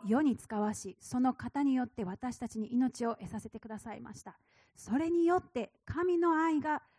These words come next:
私たちに示されたのです。私たちが神を愛したのではなく、神が私たちを愛し、私たちの罪のためになだめのさなえも、捧げ物として御子を使わされました。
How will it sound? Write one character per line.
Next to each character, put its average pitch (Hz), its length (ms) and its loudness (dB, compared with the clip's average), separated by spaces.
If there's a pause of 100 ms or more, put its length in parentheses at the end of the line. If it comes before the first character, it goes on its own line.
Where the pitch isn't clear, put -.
(120)
私 202 300 -10
た 202 100 -8
ち 208 100 -4
に 214 100 2
示 185 380 -10
さ 214 80 -10
れ 208 100 -6
た 202 120 -10
の 190 120 -6
で 190 140 -12
す。 - 100 -18 (340)
私 254 260 -2
た 269 100 -4
ち 254 140 -6
が 269 280 -2
神 240 300 6
を 247 160 4
愛 240 200 -4
し - 60 -16
た 277 100 0
の 254 120 6
で 226 100 4
は 202 120 0
な 220 160 0
く、 - 180 -10 (380)
神 370 380 -2
が 349 260 2 (240)
私 190 400 -8
た 226 160 -2
ち - 180 -4
を 240 200 2 (100)
愛 196 260 -10
し、 - 240 -18 (320)
私 220 320 -6
た 220 120 -6
ち 226 100 -6
の 220 160 2
罪 330 300 0
の 262 140 4
た 247 140 -2
め 262 160 4
に 254 320 4
な 185 120 -8
だ 262 120 4
め 269 100 6
の 254 120 2
さ 202 180 -4
な 269 180 2
え 311 60 0
も、 294 200 2 (100)
捧 294 300 -8
げ 311 100 -2
物 302 220 2
と 277 120 -2
し - 120 -14
て 302 200 -4 (400)
御 214 100 4
子 208 140 -4
を 247 300 2 (180)
使 - 160 -12
わ 180 120 -4
さ 196 100 -10
れ 196 100 -4
ま 196 160 -4
し - 100 -12
た。 - 180 -10